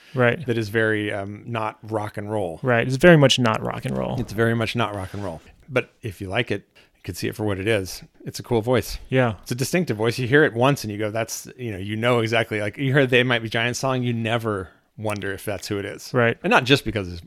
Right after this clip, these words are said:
Speaker 2: of his voice, but it's quirky and strange.
Speaker 1: And it's neat that this was on the same charts at the same time
Speaker 2: Yeah.
Speaker 1: as, you know,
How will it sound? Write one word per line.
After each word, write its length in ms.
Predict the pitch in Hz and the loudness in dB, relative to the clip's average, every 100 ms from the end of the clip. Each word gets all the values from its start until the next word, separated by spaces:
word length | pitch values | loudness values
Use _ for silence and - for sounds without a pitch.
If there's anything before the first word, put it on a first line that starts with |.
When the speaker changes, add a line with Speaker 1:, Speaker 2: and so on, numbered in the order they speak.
| - | -10
Speaker 2:
of 140 | 98 | -10
his 160 | 85 90 | -10 -10
voice, 280 | 104 90 | -10 -10
but 220 | - 90 98 _ _ 151 | -10 -12 -12 _ _ -18
it's 260 | 107 - | -16 -16
quirky 380 | - 120 117 98 | -10 -8 -6 -8
and 100 | 90 | -8
strange. 440 | - 123 98 85 - | -8 -8 -8 -10 -2
Speaker 1:
And 80 | 151 | 2
it's 120 | 160 | 6
neat 160 | 190 202 | 8 8
that 140 | 190 | 6
this 180 | 180 - | 4 6
was 340 | 165 139 - - - - | 8 8 4 0 -10 -4
on 220 | 127 131 | 0 2
the 80 | 127 | 2
same 400 | - 139 139 147 | 4 4 4 4
charts 420 | - 151 156 - | 4 4 4 0
at 60 | 131 | -6
the 80 | |
same 260 | 123 131 135 | -2 2 2
time 380 | 127 139 139 127 | 4 4 6 6
Speaker 2:
Yeah. 80 | 120 | 6
Speaker 1:
as, 260 | 110 - 123 | 4 0 2
you 40 | |
know, 200 | 113 120 | 2 2